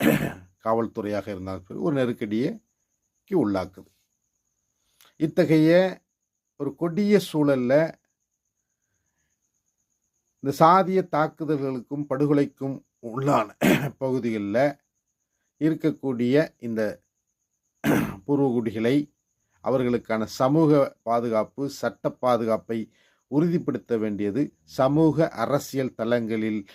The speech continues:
இயங்குகிற நம்மை போன்றவர்களுடைய கடமையாக இருக்கிறது. சாதி படுகொலைகளை தடுத்து நிறுத்த வேண்டும், சாதி தாக்குதல்களை தடுத்து நிறுத்த வேண்டும். அதற்கான கண்காணிப்பு குழுக்களை அமைக்க வேண்டும், அதற்கான,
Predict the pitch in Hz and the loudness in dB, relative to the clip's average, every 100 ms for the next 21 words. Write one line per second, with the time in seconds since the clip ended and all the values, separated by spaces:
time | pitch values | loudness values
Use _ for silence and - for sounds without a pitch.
0 | - _ 120 147 151 131 120 117 117 - | -20 _ 0 2 4 2 0 0 0 -2
1 | _ _ 113 139 139 - 131 131 123 107 | _ _ -4 0 0 0 -4 0 0 0
2 | 104 98 107 143 196 - _ _ _ _ | -4 -2 0 0 0 -4 _ _ _ _
3 | 135 160 165 147 127 113 92 - 87 87 | 4 4 4 2 0 -6 -12 -14 -16 -18
4 | _ _ _ _ _ _ _ _ _ _ | _ _ _ _ _ _ _ _ _ _
5 | _ _ _ _ _ _ - - 135 151 | _ _ _ _ _ _ -10 2 6 6
6 | 160 156 - 135 139 143 143 131 127 120 | 6 2 -2 -4 -2 0 0 0 -2 -4
7 | - 127 135 156 - 139 120 110 - 101 | -8 -4 -2 -4 -4 -2 -2 -6 -6 -4
8 | 104 95 104 92 - 120 147 147 139 - | -4 -4 -6 -8 -2 2 4 4 0 -2
9 | 127 - 131 120 110 120 120 120 113 - | -2 -2 -4 -4 0 -2 -2 -4 -4 -4
10 | 147 123 110 - 110 101 101 90 101 92 | -6 -4 -6 -6 -6 -6 -6 -6 -6 -8
11 | - - _ 113 143 123 120 123 113 120 | -14 -20 _ 0 0 0 0 0 0 0
12 | 143 127 - _ 135 160 160 151 147 123 | 0 -2 -12 _ -4 2 4 4 0 -6
13 | - 151 151 147 135 123 113 117 107 - | -8 -2 0 0 0 0 0 -2 -6 -6
14 | 101 104 101 110 113 113 - 113 110 | -6 -4 -4 -2 0 -2 -4 -4 -2